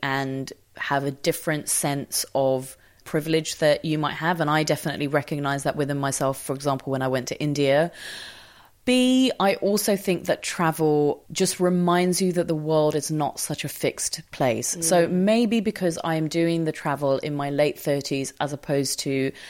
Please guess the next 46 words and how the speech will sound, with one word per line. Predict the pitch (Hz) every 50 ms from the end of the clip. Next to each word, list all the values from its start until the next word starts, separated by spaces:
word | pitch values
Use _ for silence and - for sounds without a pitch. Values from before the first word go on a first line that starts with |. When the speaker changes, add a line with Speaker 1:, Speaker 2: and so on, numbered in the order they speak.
| - - - -
Speaker 1:
you | 151
know, | 147 139
backpacking | 139 - - 180 156 - - - - 147 - - 151 139 139
around | 139 139 135 131 135 135
somewhere | - - 139 139 135 131 127 127 117
in | 123 135
my | 135 131 127
twenties. | 127 - - 143 135 131 123 - 127 117 113 113 - - - - - - - - - - - - - - -
But | 170 190 - -
what | 180 185 208 220 226
I | 226 247 240
understood | 233 214 196 185 180 - - - 180 165 165
and | 160 160
what | 156 160 170
I | 165
took | 160 165 - - 170 - 165
away | 147 147 151 147 143
from | - - 143
it | 135 127 - -
was | 156 156 147 -
that | 160 147 -
there | 165 165 160
are | 160 160
lots | 160 165 170 180 185 - - -
of | 190 165 -
different | - 175 165 - - 170 147 -
people | - - 165 156 151 - - 147 139 139 -
leading | - 156 151 143 151 160 160 160 170 160 156 147 143 139 139 - 151 -
different | - 165 - - 175 156 - -
types | - - 151 139 - -
of | 160 139
lifestyles | 147 143 139 143 139 - - 147 139 139 139 -
because | - 151 - - 156 147 147
they | 147 170 160 160
made | 165 165 160 165 170 180 185 180
a | 170
decision | 175 160 - - 160 139 - 147
around | 139 135 143 139 139 139 135 -
what | - 156 135 - -
was | 151 139 143
right | 147 135 131 - -
for | - 135
them. | 127 131 123 117 104 - -
So | - - 165 160
I | 156
think | - 190 180 170 -